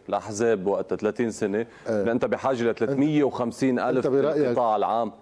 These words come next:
Speaker 2: لا، لا، لا،
Speaker 1: ايه.
Speaker 2: انت اول شيء يعني اي قطاع عام كانوا عم يدحوشوا كل شيء في البشر فيه.
Speaker 1: اوكي.
Speaker 2: بس انت برايك هول الزعماء هلا قلت حاجتهم ليدبروا وظائف للناس ام زادت؟
Speaker 1: زادت.
Speaker 2: اوكي،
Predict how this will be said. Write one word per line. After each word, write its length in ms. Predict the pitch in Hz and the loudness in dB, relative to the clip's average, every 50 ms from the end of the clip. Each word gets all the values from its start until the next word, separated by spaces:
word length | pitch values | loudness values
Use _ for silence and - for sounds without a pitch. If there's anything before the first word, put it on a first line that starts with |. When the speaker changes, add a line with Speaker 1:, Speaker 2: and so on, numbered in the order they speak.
| - - - | -20 -10 -4
Speaker 2:
لا، 180 | 131 160 180 185 | -2 0 0 2
لا، 280 | 180 170 127 113 117 | 2 0 0 0 0
لا، 80 | 110 139 | 0 0
Speaker 1:
ايه. 160 | 143 131 110 | 0 -2 -2
Speaker 2:
انت 120 | 117 - - | -4 -4 -2
اول 180 | 131 127 117 | -2 -2 -2
شيء 240 | - - 127 123 107 | -2 -2 0 0 0
يعني 300 | 98 90 82 78 80 80 - 92 | 0 -2 -4 -6 -10 -8 -4 -2
اي 100 | 113 107 | -2 -2
قطاع 400 | - 104 - 104 90 92 101 98 | -2 -4 -4 -4 -4 -2 -4 -4
عام 120 | 92 87 87 | -6 -6 -6
كانوا 160 | - 104 101 | -4 -2 -2
عم 80 | 104 110 | 0 0
يدحوشوا 340 | 113 117 113 113 98 101 95 | 0 0 -2 -4 -6 -6 -4
كل 100 | 117 107 | -4 -4
شيء 120 | - - | -6 -8
في 60 | - | -8
البشر 280 | 104 92 113 104 113 101 | -4 -4 -4 -2 -4 -6
فيه. 200 | - - 110 98 - - - - | -6 -4 -4 -6 -6 -8 -6 -4
Speaker 1:
اوكي. 180 | 151 156 - 127 | -4 -2 0 0
Speaker 2:
بس 100 | 113 110 | -2 -2
انت 180 | 147 131 - 123 | -2 -2 -2 0
برايك 480 | 117 127 147 143 131 123 104 - - | 0 0 2 2 0 -2 -2 0 0
هول 100 | 131 135 | 2 2
الزعماء 520 | 127 107 95 107 139 139 127 110 104 92 85 - - - - - - - | 2 2 0 0 0 0 0 -2 -4 -6 -10 -12 -20 -20 -20 -20 -8 -4
هلا 300 | 131 135 143 143 - - - | 0 2 2 2 0 0 0
قلت 320 | 156 156 170 170 156 139 - | 0 2 4 4 2 2 0
حاجتهم 520 | - - 123 113 135 151 - 160 135 120 | -2 -4 -2 0 0 -2 0 -2 -2 0
ليدبروا 480 | 113 110 107 120 139 131 123 127 117 113 | 0 0 2 0 0 0 2 2 2 2
وظائف 360 | 104 117 135 139 131 131 120 | 2 2 2 2 2 0 0
للناس 420 | 113 110 113 123 143 160 165 - | -2 -2 -2 0 0 -2 -2 -2
ام 120 | 139 135 127 | -2 0 2
زادت؟ 480 | 123 135 127 107 104 101 - - - - - | 2 2 2 2 -2 -4 -8 -10 -18 -10 -4
Speaker 1:
زادت. 340 | 131 160 160 110 101 101 - - - - | 0 0 0 0 -2 -4 -10 -10 -8 -6
Speaker 2:
اوكي، 260 | 143 - - 127 101 | -6 -4 -2 -2 -4